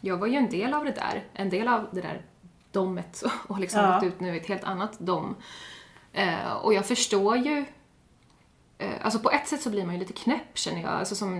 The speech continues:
Speaker 1: när vi satt och pratade om i avsnitt fyra var det, va? När jag pratade om de här värdighetsintervjuerna.
Speaker 2: Mm.
Speaker 1: Liksom, eh, och att det är så här, egentligen så är det ju övergrepp som begås, liksom, på ett sätt, tycker
Speaker 2: Mm.
Speaker 1: jag nu.
Speaker 2: Mm.
Speaker 1: Men liksom, när man är i det så liksom är det ju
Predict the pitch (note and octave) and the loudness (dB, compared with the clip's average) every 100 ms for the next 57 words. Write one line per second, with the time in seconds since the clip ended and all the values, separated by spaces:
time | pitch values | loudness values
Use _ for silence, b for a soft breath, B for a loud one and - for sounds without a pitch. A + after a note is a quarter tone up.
0 | D#3+ F3+ F3+ F#3 F#3 F3 - F3 E3+ E3+ | -2 -4 -6 -10 -6 -6 -4 -4 -4 -4
1 | F3 - - F3 F3 - F3+ G#3 F3 - | -6 -8 -8 -10 -8 -2 -2 0 -4 -4
2 | - - - F#3+ - F3+ F#3 F3 F3 F3 | -4 -6 -6 -10 -8 -10 -8 -6 -6 -4
3 | F3 F3 F3 - F3 F3+ G#3 A#3+ - - | -6 -6 -8 -8 -4 0 2 2 0 -6
4 | - G#3 G3+ G#3 A3 B - F#3 F3+ D#3 | -6 -4 -2 -4 -8 B -6 -6 -4 -6
5 | - - _ _ _ _ _ _ _ _ | -10 -20 _ _ _ _ _ _ _ _
6 | G3+ F#3 G3 G3+ - - - F#3 F#3 F#3 | -4 -4 -6 -8 -10 -6 -6 -2 -2 0
7 | F#3 - G#3 F#3+ F#3 - A#3+ A3+ G#3 F#3+ | -2 -2 2 2 0 2 2 2 0 0
8 | F#3 G3 A3+ G#3+ F3+ G3 D4 - C#4 B3+ | 2 2 4 2 2 2 0 2 2 2
9 | G#3+ - - - - - - - - - | 2 -2 -2 0 -2 -4 -10 -8 -8 -10
10 | - - _ _ _ _ - - - - | -14 -20 _ _ _ _ -6 -4 -6 -10
11 | - - B3 A3+ G#3 - - - B3+ A#3 | -12 -2 0 2 2 0 -4 0 2 4
12 | A3+ B3+ B B B B B - A3+ G#3+ | 2 0 B B B B B 0 2 2
13 | - F#3 F3+ G3 - _ _ A3+ A3 G3+ | 2 0 0 -4 -10 _ _ 4 6 6
14 | F#3 F3+ B3 D4 D#3+ E3+ F#3+ G3 A3 F3+ | 4 2 2 2 0 -2 -4 -4 -2 0
15 | F3+ B3+ B3+ | 2 4 4